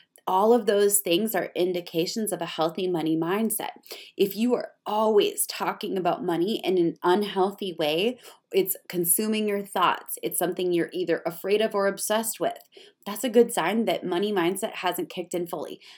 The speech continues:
Money is not something to obsess over. Money is just a resource. It is a magnifier. It is something that can either,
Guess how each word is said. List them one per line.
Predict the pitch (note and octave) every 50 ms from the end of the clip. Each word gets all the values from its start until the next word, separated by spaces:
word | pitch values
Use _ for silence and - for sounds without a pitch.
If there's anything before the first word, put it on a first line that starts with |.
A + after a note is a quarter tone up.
| _ _ -
Money | G#3 B3+ D4+ D#4 D#4+ D4+
is | A#3+ G#3
not | G#3 G#3 F#3+ E3
something | A3+ A3 G3 G#3 G3 F#3
to | - - -
obsess | D#3 E3 - - F3 F#3 F#3+ -
over. | - G#2+ - - -
Money | F3 E3+ F3 G3 A3+ C4+ D4 -
is | - E3+ -
just | - G#3 G#3 - -
a | F3 D#3+
resource. | D#3+ - F3 G3 G#3 - - - - - - - - - - -
It | E3 G3 - -
is | F#3 F#3+ F3+ F3 - - - - - _ _ _ -
a | F#3
magnifier. | F#3 F#3+ G3 G3 G3+ G#3 A3 A#3+ B3 A#3 A#3 A3 G3+ G3+ - F#3 D#3 C3 F2 - - - - -
It | - F3+ F3 E3
is | D#3+ F#3 F#3
something | - A3 A3 A3+ A3+ A#3 G#3+ G#3 G3
that | G3 E3+ - -
can | - G3 F#3+ - -
either, | F#3+ F#3+ F#3+ F3 F#3+ F3 E3+ E3 E3+ E3+ -